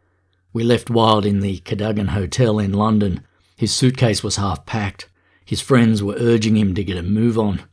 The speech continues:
but a strange inertia seemed to have descended on him. Finally, when it was clear that he had missed the last train to Dover, Wilde said, "It's too late. The train has gone.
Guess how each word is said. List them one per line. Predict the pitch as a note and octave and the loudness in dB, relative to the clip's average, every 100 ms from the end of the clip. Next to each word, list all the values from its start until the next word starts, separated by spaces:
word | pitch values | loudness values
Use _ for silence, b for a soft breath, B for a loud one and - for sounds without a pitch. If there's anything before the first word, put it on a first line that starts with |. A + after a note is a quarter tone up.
| _ _ _ _ | _ _ _ _
but | G#2 | -6
a | G#2 | -4
strange | - B2+ A#2 A2+ G#2+ | 0 2 4 4 2
inertia | A#2 A2 A#2+ C3+ A2+ F#2+ | 2 2 2 2 0 -2
seemed | A#2 G#2+ F#2 - - | 0 0 0 -6 -6
to | A2 | -4
have | F2+ - | -4 -6
descended | G2+ - A#2 A2+ G#2+ | -6 -2 0 0 0
on | G2+ F#2 | -4 -4
him. | G#2 G2 - _ _ _ _ _ | -4 -6 -10 _ _ _ _ _
Finally, | - C3+ A#2+ A#2 A2+ | -4 2 2 2 2
when | G#2+ G#2 | 2 0
it | G#2+ | -2
was | G#2 | -6
clear | - - E3+ E3 | -8 -4 0 0
that | A2+ A2 - | 2 0 -2
he | - | -4
had | G2+ F#2 | -4 0
missed | C#3+ E3 - | 0 -2 -6
the | C3+ | -4
last | A#2+ G#2+ G#2+ - | -4 -2 -4 -4
train | - G#2 G2+ | -2 0 0
to | F#2+ | -2
Dover, | F#2 G2+ F#2+ F#2 - _ _ _ - | -2 -4 -4 -6 -8 _ _ _ -6
Wilde | A#2 G#2 G2 | -2 -2 -4
said, | - G2+ E2 - b b b - | -4 -4 -4 -10 b b b -10
"It's | - | -8
too | - - C3 | -6 0 0
late. | A2+ A2 G#2 - _ _ - | 0 -2 -6 -10 _ _ -14
The | - | -8
train | - A2+ G#2 | -2 0 0
has | F#2+ F#2 | -2 -4
gone. | G#2+ G#2+ G#2+ G2+ F2+ | -4 -4 -4 -4 -8